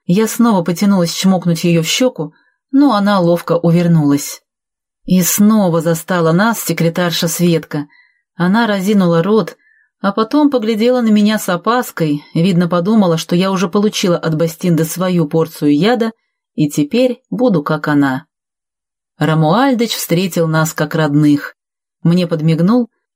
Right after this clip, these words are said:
а Ираиде Павловне тогда же раскрыл объятия, и она не стала ругаться, а только отшутилась. Вообще, мимоходом отметила я, характер у нашей Бастинды явно меняется к лучшему.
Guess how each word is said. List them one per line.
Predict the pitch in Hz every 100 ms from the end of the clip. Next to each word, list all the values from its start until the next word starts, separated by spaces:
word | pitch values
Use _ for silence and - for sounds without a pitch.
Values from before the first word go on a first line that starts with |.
| _
а | 160 160
Ираиде | 175 202 214 175
Павловне | 165 170 226 277 254 196
тогда | 165 156 147 170
же | 185
раскрыл | 202 196 233 240
объятия, | 247 233 285 294 - 151 131 _ _
и | -
она | 185 233 311
не | 247
стала | 208 - 160
ругаться, | 151 147 180 277 285 - 226
а | - 240
только | 320 294 269
отшутилась. | 269 - 247 - 143 269 - - _ _ _ _ _
Вообще, | - 160 160 - - 285 294
мимоходом | 240 202 196 254 220 196
отметила | 185 208 185 165
я, | 165 185 254 254 _ _
характер | - 160 190 262 - 285
у | 262
нашей | 254 247 240
Бастинды | 220 220 - 220 220 202
явно | 202 165 165 175 196
меняется | 220 208 165 160 160 -
к | 208
лучшему. | 185 147 - 147 143 160